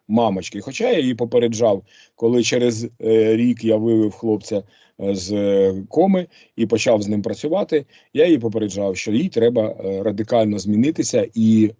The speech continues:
Всесвіту дати стільки подяки наперед, скільки вона не здатна. Так і вийшло. От, вона, е, почала демонструвати, е, таку якусь дивну поведінку, стало неможливо зробити наступний крок,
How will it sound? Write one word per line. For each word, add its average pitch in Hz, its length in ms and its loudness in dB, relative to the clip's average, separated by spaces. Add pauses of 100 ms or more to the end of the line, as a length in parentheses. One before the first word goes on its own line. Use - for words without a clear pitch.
Всесвіту 131 600 0
дати 113 300 0
стільки 180 400 -4
подяки 151 600 0 (540)
наперед, 135 680 2
скільки 135 380 -8
вона 107 240 -2
не 107 140 -2
здатна. 90 440 -10
Так 196 220 -4
і 117 60 0
вийшло. 92 480 -6 (400)
От, 104 280 2
вона, 113 500 4
е, 101 600 -4
почала 101 640 -2 (320)
демонструвати, 104 1080 0 (460)
е, 92 300 -6
таку 98 420 -4
якусь 98 560 2
дивну 110 360 4
поведінку, 151 840 2
стало 120 420 2
неможливо 120 640 2
зробити 113 440 -2
наступний 107 500 -4
крок, 190 340 -4